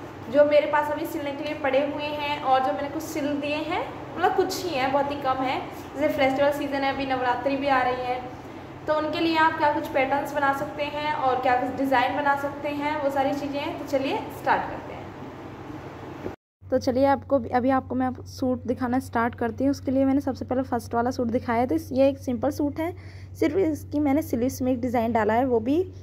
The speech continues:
Speaker 2: जो पतली वाली इलास्टिक होती है उसे सिर्फ नीचे लगा दिया है और कुछ ज़्यादा नहीं किया, एकदम सिंपल सूट है।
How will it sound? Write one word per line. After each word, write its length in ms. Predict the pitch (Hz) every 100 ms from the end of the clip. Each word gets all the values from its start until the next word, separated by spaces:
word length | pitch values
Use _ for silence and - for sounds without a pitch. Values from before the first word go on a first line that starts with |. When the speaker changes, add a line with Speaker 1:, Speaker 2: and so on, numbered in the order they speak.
| - - -
Speaker 2:
जो 80 | 311
पतली 360 | 294 254 262
वाली 160 | 285 277
इलास्टिक 460 | 285 247 262 285 269
होती 220 | 262 269
है 40 |
उसे 140 | 285 311
सिर्फ 260 | 339 330
नीचे 260 | 254 233 277
लगा 260 | 269 247 226
दिया 200 | 226 226
है 180 | 254 381 587 - - - -
और 140 | 233
कुछ 140 | 226 226
ज़्यादा 260 | 233 226
नहीं 260 | 254 254 285
किया, 200 | 311 285
एकदम 240 | 262 277
सिंपल 320 | 262 240 220 247
सूट 340 | - 233 226
है। 200 | 269 403